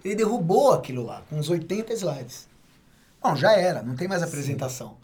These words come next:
Speaker 1: Mas em vez de ele continuar conversando com a gente, pedir pra alguém juntar, ele começa a juntar o negócio, de costas pra gente.
Speaker 2: Ah.
Speaker 1: Então, eu, a, todo mundo dá risada, e eu não, eu queria ouvir o cara.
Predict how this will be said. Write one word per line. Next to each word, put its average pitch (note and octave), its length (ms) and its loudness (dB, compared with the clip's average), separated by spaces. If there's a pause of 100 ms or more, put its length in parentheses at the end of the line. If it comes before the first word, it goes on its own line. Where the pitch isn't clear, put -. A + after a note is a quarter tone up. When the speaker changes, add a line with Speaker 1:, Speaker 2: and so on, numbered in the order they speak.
(300)
Speaker 1:
Mas A3 180 2
em A#3 40 -2
vez C4 140 -4
de C4 60 0
ele A#3+ 80 -6
continuar F#3 320 -2
conversando D3 360 -2
com C#3 60 -4
a C3+ 40 0
gente, C3+ 200 -4
pedir C#3 180 -6
pra C3+ 100 -4
alguém C3 140 -4
juntar, C3 240 -4
ele A3 100 0
começa A#3 300 0
a - 20 0
juntar C#4 480 6
o A3+ 80 4
negócio, - 540 -2 (420)
de C4+ 140 -4
costas G#3 440 6
pra C4 200 -2
gente. A#3+ 420 -4 (360)
Speaker 2:
Ah. D4 140 2 (180)
Speaker 1:
Então, C4 400 2
eu, C#4 180 2
a, A3+ 260 4
todo D#4 240 -2
mundo C#4 200 0
dá C4 80 4
risada, A3 580 2
e F3 80 0
eu C4 140 0
não, A3+ 360 2
eu C3 80 -4
queria G3 180 -4
ouvir G#3 340 -2
o - 60 -10
cara. B2 420 -8